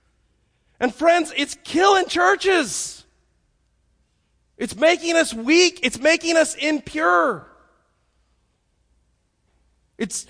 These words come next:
it's, it's telling our children, "The Bible really doesn't matter." The world's answers are better, and let's just find a few Bible verses to sprinkle on it.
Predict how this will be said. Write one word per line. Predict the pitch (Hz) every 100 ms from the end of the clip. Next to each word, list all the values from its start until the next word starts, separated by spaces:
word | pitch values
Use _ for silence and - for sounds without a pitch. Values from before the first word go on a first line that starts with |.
| _
it's, | 254 - -
it's | 247 -
telling | - 339 359
our | 302 -
children, | - 311 359 269 214 139 110 107 _ _ _ _ _ _ _ _ _ _ -
"The |
Bible | 196 269 294 339 349 277
really | 311 320
doesn't | 262 311 302 269
matter." | 247 285 311 294 220 120 - _ _ _
The | 233
world's | 214 285 330 339 262
answers | 302 311 285 240
are | 247
better, | 180 294 320 277 262
and | 226
let's | 247 269
just | 294 262
find | 285 285 269
a |
few | - 277
Bible | 247 277 285
verses | 254 262 - 240
to | 196
sprinkle | - - 311 330 320 277
on | 233 196
it. | 147 - -